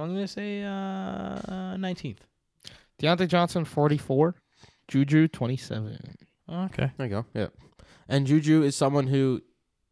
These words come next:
Speaker 3: can perform better than the true target value 'cause he could, uh, he's good enough to outmatch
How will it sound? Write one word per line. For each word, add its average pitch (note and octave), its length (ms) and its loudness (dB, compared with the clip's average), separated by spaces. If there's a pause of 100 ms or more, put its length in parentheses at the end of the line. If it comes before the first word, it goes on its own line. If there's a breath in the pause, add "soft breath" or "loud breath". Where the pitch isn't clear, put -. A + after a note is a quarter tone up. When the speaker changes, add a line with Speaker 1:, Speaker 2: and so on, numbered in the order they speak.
(480 soft breath)
Speaker 3:
can B2 360 -2 (440)
perform C#3 460 2
better C#3+ 280 6
than G#2+ 160 0
the G2+ 60 -4
true A#2 180 -2
target G#2 320 0
value G2 300 -2
'cause G#2+ 180 -4
he C#3 100 -2
could, C#3+ 180 4
uh, G#2+ 220 4 (1000)
he's D#3 260 0
good D#3 200 8
enough C3+ 460 2
to B2+ 240 0
outmatch A#2+ 960 -4